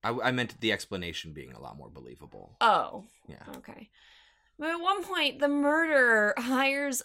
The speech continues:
Speaker 2: a hitman to go after the guy. And I'm
Speaker 1: An
Speaker 2: like, "Wait, wait,
Speaker 1: ex-boxer,
Speaker 2: wait, wait
Speaker 1: yeah.
Speaker 2: a minute. Wait a minute.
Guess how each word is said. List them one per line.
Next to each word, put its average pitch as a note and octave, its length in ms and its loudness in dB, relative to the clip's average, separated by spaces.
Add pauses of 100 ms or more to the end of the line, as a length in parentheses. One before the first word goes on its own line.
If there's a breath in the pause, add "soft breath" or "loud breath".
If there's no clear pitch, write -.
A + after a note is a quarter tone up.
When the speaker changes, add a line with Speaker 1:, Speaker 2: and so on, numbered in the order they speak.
Speaker 2:
a A3+ 60 6
hitman G#3+ 920 4
to C#4 100 -4
go A3 220 2
after G#3+ 480 8
the F#3 120 -6
guy. F#3 220 6
And F3+ 120 -2
I'm G#3 80 -2
Speaker 1:
An A#3 140 2
Speaker 2:
like, G#2 100 2
"Wait, D#4+ 180 2
wait, A#3 180 6
Speaker 1:
ex-boxer, A3 120 -2 (180)
Speaker 2:
wait, - 80 0
wait C#4+ 120 4
Speaker 1:
yeah. E4 40 -2
Speaker 2:
a D4 40 -2
minute. G#3+ 300 -4 (460)
Wait B3+ 180 -2
a F4 40 -4
minute. D4 280 -2